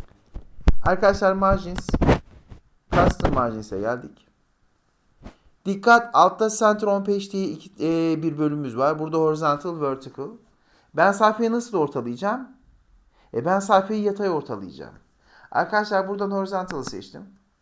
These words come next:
Horizontal'ı seçtiğimde, e, şimdi baskı ön izleme dediğimde, bakın bilgisayar sağdaki boşluğun bir kısmını sola koydum. Şuradaki çizgilere baktığımda boşluğun bir kısmı bu tarafa geldi.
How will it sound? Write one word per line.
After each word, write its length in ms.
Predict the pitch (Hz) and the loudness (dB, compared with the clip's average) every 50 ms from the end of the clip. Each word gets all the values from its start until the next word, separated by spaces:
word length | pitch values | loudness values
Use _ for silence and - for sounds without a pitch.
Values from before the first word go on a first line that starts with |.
| _ _ _ _ _ _ _ _ _ _ _ _ _ _ - - - | _ _ _ _ _ _ _ _ _ _ _ _ _ _ -20 -18 -8
Horizontal'ı 540 | - 185 196 208 214 247 254 254 254 247 214 | -2 2 2 4 4 4 2 2 2 -2 -2
seçtiğimde, 840 | 208 208 233 233 226 - - 196 147 117 98 98 98 - - - _ _ _ _ _ _ _ _ _ _ _ - | 0 0 -2 -2 -2 -4 -6 -6 -6 -4 -4 -6 -6 -6 -10 -16 _ _ _ _ _ _ _ _ _ _ _ -12
e, 80 | - 151 | -12 -10
şimdi 340 | - - 247 247 262 302 220 | -6 -4 -4 -2 0 4 6
baskı 320 | 226 196 196 - - 165 | 6 6 6 4 -2 -4
ön 100 | 151 135 | -2 -2
izleme 360 | 127 113 113 113 107 104 98 | -4 -6 -8 -8 -8 -8 -8
dediğimde, 560 | 101 101 - 82 78 76 82 92 101 - 233 - _ _ _ _ _ _ _ _ _ _ _ _ _ _ _ _ _ _ _ _ - - - _ _ _ _ _ _ _ _ _ _ _ _ _ _ _ _ _ _ _ _ - | -10 -12 -14 -14 -16 -14 -12 -10 -10 -12 -12 -18 _ _ _ _ _ _ _ _ _ _ _ _ _ _ _ _ _ _ _ _ -20 -20 -20 _ _ _ _ _ _ _ _ _ _ _ _ _ _ _ _ _ _ _ _ -6
bakın 240 | 180 180 180 220 208 | -6 -4 -2 -2 0
bilgisayar 360 | 214 208 202 - 254 240 233 | 0 -2 -2 0 0 0 0
sağdaki 520 | 233 - 226 202 208 202 220 214 - 226 202 | 0 2 4 6 6 6 2 -6 -6 -4 -4
boşluğun 360 | 214 214 208 208 214 208 202 | -4 -4 -4 -6 -6 -6 -6
bir 100 | 208 208 | -8 -12
kısmını 300 | - - - 202 196 190 | -14 -16 -10 -8 -8 -8
sola 320 | 196 - 190 175 180 175 | -6 -6 -4 -4 -4 -4
koydum. 400 | 180 175 147 117 95 82 78 110 - _ _ _ - - - - - - _ _ _ _ | -4 -4 -4 -4 -4 -8 -12 -14 -16 _ _ _ -12 -10 -10 -12 -18 -20 _ _ _ _
Şuradaki 360 | _ - - 190 185 196 196 | _ -8 -4 0 0 0 -2
çizgilere 500 | 196 - 175 170 165 196 185 196 196 190 | -4 -10 -12 -8 -6 -2 0 2 2 2
baktığımda 680 | 165 151 139 139 - 139 127 123 123 135 151 185 180 170 | 2 2 0 0 -4 -10 -8 -6 -4 -4 -4 -4 -4 -2
boşluğun 440 | 165 165 165 - - 175 170 175 180 | -4 -4 -4 -6 -10 -10 -8 -6 -8
bir 100 | 190 196 | -8 -8
kısmı 320 | - 151 - - 185 165 | -10 -14 -10 -10 -10 -10
bu 80 | 139 - | -10 -8
tarafa 320 | - 139 117 113 - 101 | -6 -4 -4 -4 -6 -8
geldi. 360 | 90 - 65 57 57 - - | -8 -8 -8 -10 -10 -12 -14